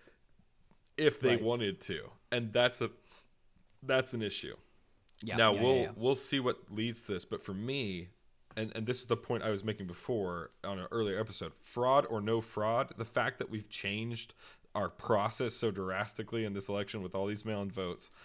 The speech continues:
Speaker 1: and, and all of the absentee ballots without verification, et cetera, ad nauseum, the, the change in the,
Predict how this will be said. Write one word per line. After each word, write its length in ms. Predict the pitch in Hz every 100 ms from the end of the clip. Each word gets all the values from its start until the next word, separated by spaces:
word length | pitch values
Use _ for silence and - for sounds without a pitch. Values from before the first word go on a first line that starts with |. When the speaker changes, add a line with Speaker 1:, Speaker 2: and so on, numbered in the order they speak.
| - - -
Speaker 1:
and, 400 | 98 90 82 76 - -
and 320 | 90 85 76 - - - _ _ -
all 360 | 110 110 104
of 400 | 107 101 90 87 - _
the 340 | - 95 90 - - _ -
absentee 560 | 113 104 - 104 113 104
ballots 400 | 101 98 95 101
without 280 | 90 101
verification, 640 | - 98 92 87 95 90 92
et 100 | -
cetera, 340 | - 95 92 80
ad 120 | 90
nauseum, 560 | 92 92 92 87 82 - - _ _ _ _ _ _ _ _ -
the, 300 | 101 92 85 -
the 160 | 101 90
change 440 | - - 120 117
in 100 | 107
the, 340 | 98 92 87